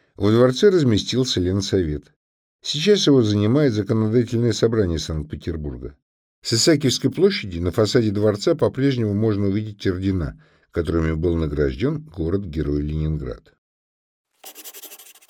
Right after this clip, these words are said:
Заметки на полях. В шести минутах ходьбы от Мариинского дворца находится дом Раскольникова.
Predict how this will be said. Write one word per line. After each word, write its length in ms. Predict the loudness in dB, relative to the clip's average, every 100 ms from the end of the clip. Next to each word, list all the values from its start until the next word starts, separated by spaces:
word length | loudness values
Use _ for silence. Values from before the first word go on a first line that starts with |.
| -20 -20 -20 -20 -20 -20 -20 -20 _ _ _ _ _
Заметки 440 | 2 2 2 -2
на 100 | -6
полях. 440 | -2 0 0 -6 _ _ _ _ _
В 100 | -2
шести 300 | -2 0 0
минутах 440 | 2 2 0 -2
ходьбы 560 | 0 0 2 2 0 -2
от 140 | -10 -2
Мариинского 680 | 2 2 0 -2 -4 -4
дворца 400 | 0 -2 -2 -4
находится 520 | -4 -2 0 -2 -2 -2
дом 220 | 0 2
Раскольникова. 800 | 0 0 -4 -2 -4 -8 -14